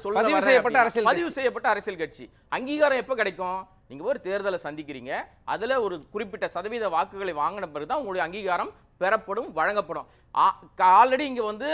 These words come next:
Speaker 1: அங்கீகரிக்கப்பட்ட கட்சிகளே ஓட்டு சரியா வாங்கலைன்னா அந்த அங்கீகாரத்தை கேன்சல் பண்ணிருக்கு தேர்தல் ஆணையம். உதாரணமா பாமகவை சொல்லலாம், அதிமுகவை சொல்லலாம்,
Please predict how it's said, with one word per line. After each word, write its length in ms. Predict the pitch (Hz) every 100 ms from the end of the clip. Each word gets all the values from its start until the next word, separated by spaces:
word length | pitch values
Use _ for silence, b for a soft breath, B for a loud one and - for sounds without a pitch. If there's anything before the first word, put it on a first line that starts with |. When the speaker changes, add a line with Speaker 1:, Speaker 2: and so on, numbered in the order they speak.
| 233
Speaker 1:
அங்கீகரிக்கப்பட்ட 560 | 220 269 277 262 247 -
கட்சிகளே 420 | 202 196 208 240 262
ஓட்டு 180 | 214 247 220
சரியா 220 | 202 240 214
வாங்கலைன்னா 340 | 190 185 214 269
அந்த 120 | 196 170
அங்கீகாரத்தை 420 | 233 240 202 311 240
கேன்சல் 320 | 277 240 240
பண்ணிருக்கு 340 | 214 190 170
தேர்தல் 240 | 190 190 175
ஆணையம். 260 | 147 127 - b - 165
உதாரணமா 380 | 226 226 226 226
பாமகவை 440 | 208 220 208 202 190
சொல்லலாம், 340 | 190 196 240 208
அதிமுகவை 420 | 208 220 208 196 190
சொல்லலாம், 300 | 190 190 240